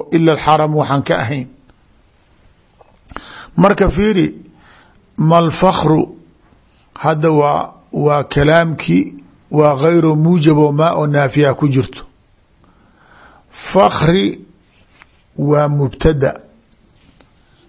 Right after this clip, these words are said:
Alkaramuna khabarkeedii waay. Liannahu kalaamka horo mustathnaa minhuna kuma jiro,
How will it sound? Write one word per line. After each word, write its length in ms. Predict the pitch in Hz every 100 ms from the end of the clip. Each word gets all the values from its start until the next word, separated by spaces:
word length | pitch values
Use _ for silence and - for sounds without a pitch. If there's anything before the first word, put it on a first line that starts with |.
| _ _ _ _ _ -
Alkaramuna 760 | 165 160 - 175 175 170 165 151
khabarkeedii 720 | - 147 151 131 139 131 131
waay. 320 | 127 120 - - _ _ - - -
Liannahu 520 | 139 165 165 170 165
kalaamka 580 | - 143 156 175 156 165
horo 400 | 131 131 127 - _ -
mustathnaa 720 | 143 - 156 123 143 151 151
minhuna 460 | 170 175 156 151
kuma 320 | 139 151 156 170
jiro, 440 | 156 180 180